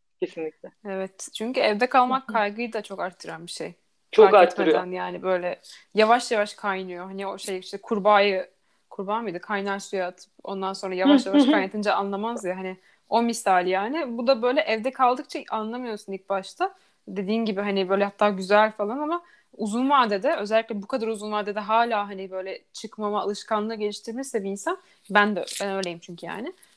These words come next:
Speaker 2: şey, kaygıyı arttırıyor bence de.
Speaker 1: Kesinlikle arttırıyor ve aslında daha rahatladığını fark ediyorsun dışarı çıktıkça. İşte bir, çevreyle bağ kurdukça ama ben evdeyken o seksen beş gün mü ne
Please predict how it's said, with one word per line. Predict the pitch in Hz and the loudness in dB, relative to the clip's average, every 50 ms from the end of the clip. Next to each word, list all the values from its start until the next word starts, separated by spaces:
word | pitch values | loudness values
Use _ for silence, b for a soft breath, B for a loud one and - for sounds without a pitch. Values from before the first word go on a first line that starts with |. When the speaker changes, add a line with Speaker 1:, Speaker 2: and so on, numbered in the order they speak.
| b | b
Speaker 2:
şey, | - - 240 214 214 | -6 -2 -2 -2 0
kaygıyı | - - 208 208 208 202 254 247 226 - - - 202 240 269 226 | 2 4 4 4 6 4 2 0 0 0 -4 -4 0 2 4 4
arttırıyor | 214 214 - - - - 214 214 202 | 4 2 0 -8 -10 -6 -4 -2 -2
bence | 175 160 156 156 165 - | -4 -6 -12 -12 -16 -16
de. | - - 175 _ _ _ _ _ _ _ _ - - - _ _ _ _ - - | -16 -16 -18 _ _ _ _ _ _ _ _ -20 -20 -20 _ _ _ _ -2 2
Speaker 1:
Kesinlikle | 220 208 214 285 320 320 320 302 | 2 4 6 4 4 8 8 10
arttırıyor | 277 269 262 269 - 262 254 302 302 311 285 247 | 10 10 8 8 4 2 4 4 4 4 6 8
ve | 240 277 - | 8 8 10
aslında | - 240 233 226 226 - 262 285 285 302 349 339 - - - - _ _ b b b b b b - | 10 8 8 6 4 0 -2 0 2 4 2 2 2 0 -6 -8 _ _ b b b b b b 4
daha | 175 226 214 277 294 | 4 6 10 10 10
rahatladığını | 277 269 233 277 269 269 254 254 220 285 285 311 | 10 10 8 8 6 6 4 2 4 4 4 4
fark | 285 262 247 220 226 | 6 6 4 6 4
ediyorsun | 220 175 180 - 196 - 202 190 180 | 4 6 6 6 6 4 -2 -6 -6
dışarı | 175 - 226 220 - | -2 0 2 2 2
çıktıkça. | - - _ - 202 - - - 202 190 185 - | 0 -6 _ -12 -12 -2 6 8 10 10 10 8
İşte | - - - - - 196 190 185 175 170 - - - - - _ | 6 2 -2 4 8 10 10 10 10 8 6 2 -2 -6 -10 _
bir, | - - - - - 180 170 151 - - - _ _ _ b b b b b | -20 -20 -20 -12 -8 -8 -8 -8 -8 -16 -20 _ _ _ b b b b b
çevreyle | - - 226 226 220 208 269 277 269 269 214 | 6 8 8 8 8 6 2 2 2 2 4
bağ | 247 247 262 262 | 4 4 4 2
kurdukça | 262 269 240 247 240 - 285 | 0 -8 -14 -12 -10 -8 -6
ama | 269 269 277 262 - | -2 -2 0 2 2
ben | 247 247 220 | 2 2 4
evdeyken | 220 233 233 226 226 311 320 320 262 233 | 4 4 4 4 2 -2 -2 0 -2 -2
o | 214 214 | -2 -2
seksen | - - 220 220 - 233 226 233 240 | 0 -2 -2 0 2 0 0 0 0
beş | 285 269 - | -4 -6 -6
gün | - 311 320 311 | -8 -8 -4 2
mü | 269 233 202 190 | 2 2 2 4
ne | 196 220 233 226 226 | 4 2 2 2 2